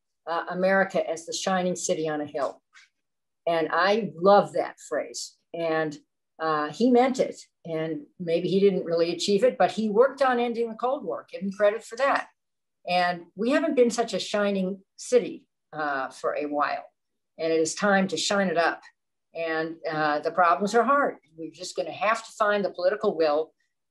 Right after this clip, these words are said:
uh, in government, uh, in academia, in think tanks, uh, in industry, to come up with better answers, and then to pull our,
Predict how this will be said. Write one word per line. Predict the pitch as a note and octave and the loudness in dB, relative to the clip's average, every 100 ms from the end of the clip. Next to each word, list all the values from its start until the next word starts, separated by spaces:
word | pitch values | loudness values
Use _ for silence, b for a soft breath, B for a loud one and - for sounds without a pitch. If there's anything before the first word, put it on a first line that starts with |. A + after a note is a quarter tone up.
| D3 | -8
uh, | D3+ D3 - | -4 -4 -6
in | E3+ | -8
government, | D#3+ A3+ B3 A#3+ B3 B3 - C#3+ | 2 4 6 4 2 0 -12 -14
uh, | C3+ C3 | -12 -12
in | D#3+ D#3 | -8 -2
academia, | F3 F3+ F3 A#3 A#3+ A#3 G#3+ G#3 | -2 -2 0 4 6 6 4 2
in | - C#3 C#3 | -2 -12 -8
think | - B3+ B3 | 0 0 2
tanks, | A3 A3 G#3+ - - _ _ _ _ - | -2 0 -2 -6 -8 _ _ _ _ -4
uh, | D#3 D3 - | -2 0 -2
in | E3 | -2
industry, | F3 A#3+ G#3+ - - D3 C#3 - _ _ | 2 4 2 -2 -4 -4 -4 -6 _ _
to | - E3+ D#3+ - - | 0 2 2 -2 -4
come | G3+ | 0
up | G3+ G#3+ | 2 2
with | G#3+ - | -2 2
better | - G#3 F#3+ | 2 4 2
answers, | G3+ A#3 E3+ D#3+ - | 0 -2 -4 -8 -10
and | E3 E3+ | -14 -4
then | F#3+ G#3+ A3+ | 0 2 0
to | - D#3 _ _ _ _ _ _ _ - _ _ _ | -4 -10 _ _ _ _ _ _ _ -20 _ _ _
pull | - B3 B3 | 2 4 6
our, | - F#3 | 4 0